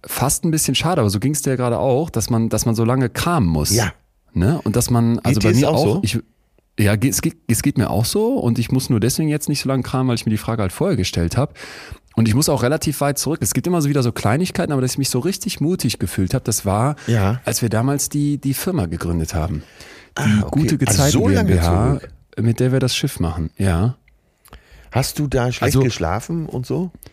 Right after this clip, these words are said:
Speaker 1: Ja, ja, ja, schle-, schlecht bis nicht. Ähm, vor allem, weil ich so gemerkt habe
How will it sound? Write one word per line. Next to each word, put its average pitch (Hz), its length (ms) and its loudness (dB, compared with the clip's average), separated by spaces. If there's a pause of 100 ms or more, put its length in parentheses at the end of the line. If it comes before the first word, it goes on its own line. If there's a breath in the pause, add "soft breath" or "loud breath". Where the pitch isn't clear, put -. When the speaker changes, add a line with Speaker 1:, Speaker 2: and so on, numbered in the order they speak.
(360 loud breath)
Speaker 1:
Ja, 98 460 2
ja, 82 240 -6
ja, 80 260 -4
schle-, - 300 -8
schlecht - 320 -4
bis - 160 -2
nicht. 127 480 0 (340 loud breath)
Ähm, 90 400 0
vor - 220 -4
allem, 107 240 2
weil 95 160 0
ich 101 120 -2
so 98 140 2
gemerkt 95 420 0
habe 95 640 2